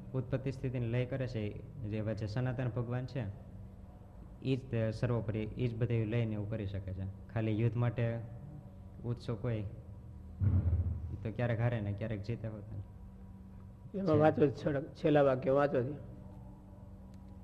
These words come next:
Speaker 1: તેમના આદિપુરુષ જે ભગવાન છે,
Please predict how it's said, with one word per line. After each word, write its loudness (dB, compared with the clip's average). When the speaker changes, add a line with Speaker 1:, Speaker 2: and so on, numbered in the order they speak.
Speaker 1:
તેમના 12
આદિપુરુષ 10
જે 12
ભગવાન 10
છે, 8